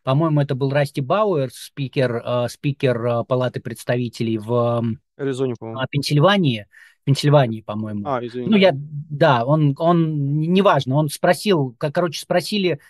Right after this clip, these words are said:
Speaker 1: спросили у Руди Джулиани, что: «А у вас есть доказательства фальсификации?» На что Руди Джулиани, это цитата, сказал, что:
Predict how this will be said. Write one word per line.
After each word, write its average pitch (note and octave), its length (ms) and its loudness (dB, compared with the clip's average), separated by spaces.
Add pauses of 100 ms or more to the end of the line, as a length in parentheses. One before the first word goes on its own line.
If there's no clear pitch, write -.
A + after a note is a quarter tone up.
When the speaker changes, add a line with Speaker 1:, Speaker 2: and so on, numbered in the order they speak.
Speaker 1:
спросили F3 600 0
у D#3 680 0
Руди D#3 220 -4
Джулиани, E3+ 560 0
что: C#3+ 360 0
«А C#3+ 140 0
у - 20 0
вас D#3 220 -2
есть G3 180 -6
доказательства C3+ 880 -4 (220)
фальсификации?» D#3 680 2
На C#3+ 100 4
что D3+ 180 -2
Руди D#3 220 0
Джулиани, D#3+ 560 2
это C#3 160 -4
цитата, E3+ 440 -2
сказал, C#3 420 0
что: - 280 -2